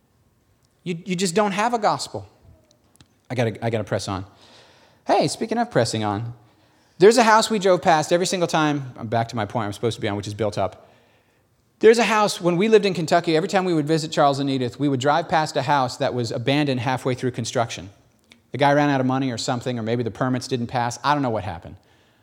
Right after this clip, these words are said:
But halfway through construction, this house, was it every time we passed that, or was it, now I'm, now I'm trying to remember exact.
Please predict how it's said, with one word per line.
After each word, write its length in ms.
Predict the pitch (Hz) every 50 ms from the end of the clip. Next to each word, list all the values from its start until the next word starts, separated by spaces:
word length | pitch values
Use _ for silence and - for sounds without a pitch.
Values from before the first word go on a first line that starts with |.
| _ _ -
But 100 | 131 131
halfway 480 | 120 175 190 202 208 - - 190 180
through 200 | 165 170 180 170
construction, 520 | 156 156 139 - - 156 143 139 - 135 117
this 160 | 117 120 -
house, 460 | - 135 123 120 113 110 - - - _ _ _ _ _ _ _ _ _ _ _ _ _ _ _ _ _ _ _ _ _ _ _ -
was 100 | 143 139
it 80 | 190 -
every 220 | 180 196 226 240
time 380 | - 226 208 226 262 247 208 160
we 80 | 156 156
passed 320 | - 185 185 185 - -
that, 180 | 180 190 208 202
or 40 | 175
was 140 | 170 165 170
it, 100 | - - - _ _ _ _ _ _ _ _ -
now 80 | 156 160
I'm, 220 | 151 135 127 123
now 160 | - 147 170
I'm 100 | 170 143
trying 200 | 123 - 147 127
to 40 | 123 120
remember 260 | 123 135 147 131 113
exact. 520 | - 113 117 110 - - 131 110 - -